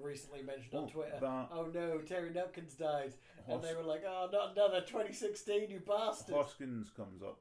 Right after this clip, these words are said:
Speaker 2: 'cause he was up just recently, 'cause he died about a, a couple years ago. There was
Speaker 1: Hmm.
Speaker 2: some, who was the other one?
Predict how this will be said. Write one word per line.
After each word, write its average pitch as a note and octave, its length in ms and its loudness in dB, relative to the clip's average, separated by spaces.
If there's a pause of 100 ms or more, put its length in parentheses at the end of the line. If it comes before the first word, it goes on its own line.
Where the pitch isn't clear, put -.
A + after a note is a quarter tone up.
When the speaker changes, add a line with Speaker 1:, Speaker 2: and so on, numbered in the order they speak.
Speaker 2:
'cause - 80 -20
he A2 100 -6
was G2 120 -8
up - 180 -6
just - 140 -16 (140)
recently, F2 380 -12
'cause E2+ 180 -18
he F#2+ 160 -14
died F2+ 320 -14
about - 160 -18
a, - 40 -18
a - 1400 -20
couple - 120 -20
years F2 140 -16
ago. F2 80 -16 (400)
There G#2 100 -8
was - 100 -12
Speaker 1:
Hmm. - 60 -16
Speaker 2:
some, B2 180 -8
who B2+ 180 -12
was A#2+ 100 -14
the A#2+ 80 -12
other G#2 80 -12
one? F#2 200 -14